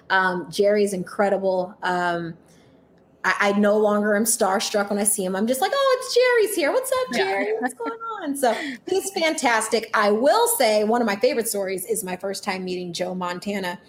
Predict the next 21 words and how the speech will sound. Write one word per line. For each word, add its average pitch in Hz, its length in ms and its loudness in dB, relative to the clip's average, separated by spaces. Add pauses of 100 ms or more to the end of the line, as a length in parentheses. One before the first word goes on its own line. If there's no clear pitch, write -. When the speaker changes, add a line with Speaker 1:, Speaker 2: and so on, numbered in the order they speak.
(480)
Speaker 1:
So, 262 260 4
of 254 120 0
course, 359 360 4
when 269 140 2
you're 226 100 0
told, 262 340 2
like, 208 220 2
"Hey, 214 600 2 (260)
you're 247 160 2
talking 302 320 2
to 233 60 2
Joe 226 240 2
Montana 220 500 -2
today," 170 260 -4
you're 170 120 -8
kind 170 180 -8
of 160 80 -14
like, 147 240 -6 (640)
"Holy 170 300 -6
crap." - 400 -10
Like, 104 180 -12